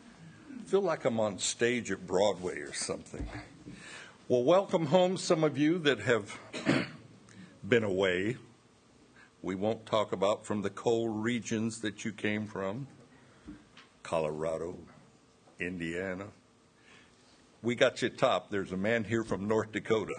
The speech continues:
<laughs> But, <laughs> but, uh, it has been a cold week, has it not? But it's, it's, things are about to warm up, so that's good.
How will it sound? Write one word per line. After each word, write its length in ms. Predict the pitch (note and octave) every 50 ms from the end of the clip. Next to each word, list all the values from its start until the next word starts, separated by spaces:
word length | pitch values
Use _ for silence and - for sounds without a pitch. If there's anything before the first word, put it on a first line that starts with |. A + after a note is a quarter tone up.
| -
<laughs> 380 | - F#2 - - - A2 - - - - - - - - - - - - F3 C#3 - - D#3+
But, 220 | D#3+ C3+ D3 - G#3+ F#3+ B2+ - - A3 - - - - E3+ B2 - - - D#3+ - - - - - - - - - - - - - - F3+ - - - - - - - A#2 A2 - - - F#2+
<laughs> 0 |
but, 320 | B2+ A#2+ G#2 - - -
uh, 200 | B2 A2+ G#2+ F2+ D#2 - - - - - - - - - - -
it 120 | B2+ C3+
has 240 | C3 D#3 E3 F3 E3
been 180 | D#3+ F#3 F#3+
a 60 | G3+ F#3+
cold 320 | G3 - G3+ G3+ G#3 G#3+
week, 320 | G3 G3 B3 C#4 A3+ -
has 240 | - B2 G#2 G2 A2
it 120 | B2 - -
not? 240 | A#2 B2+ C#3+ E3+ - - - - - - - - - -
But 160 | - E2+ E2+
it's, 240 | F2 F2 - - - -
it's, 300 | - F2 E2 - - - _ _ -
things 320 | - A2 A#2+ B2 A2 -
are 80 | C3 A2 -
about 280 | - - G2+ G#2+ G#2+ -
to 200 | G#2 G2+ G2+ G2+ - - - - - - -
warm 340 | B2 F#2 G2 G#2+ G#2 G2 F2+
up, 240 | D#2+ D2 D2+ - -
so 140 | - D#2+
that's 300 | D#2 D#2 E2+ D#2 - -
good. 260 | - - D2+ C#2 -